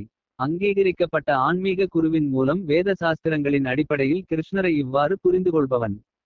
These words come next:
தன்னுடைய முழுபலத்தையும் கிருஷ்ண உணர்வில் ஈடுபடுத்தி உண்மையான அறிஞனாகிறான். அவனுடன் ஒப்பிடும்போது,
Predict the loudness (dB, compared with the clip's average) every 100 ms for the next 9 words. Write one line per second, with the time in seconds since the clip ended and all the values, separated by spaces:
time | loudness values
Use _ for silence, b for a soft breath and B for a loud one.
0 | _ -2 0 0 2 2 2 2 2 2
1 | 2 2 0 -4 -4 -4 -2 0 0 0
2 | 0 2 0 2 0 0 -2 -2 -2 -2
3 | 0 0 2 0 0 2 2 0 0 0
4 | -2 -4 -12 _ _ -4 -2 0 0 0
5 | 0 0 2 0 2 0 2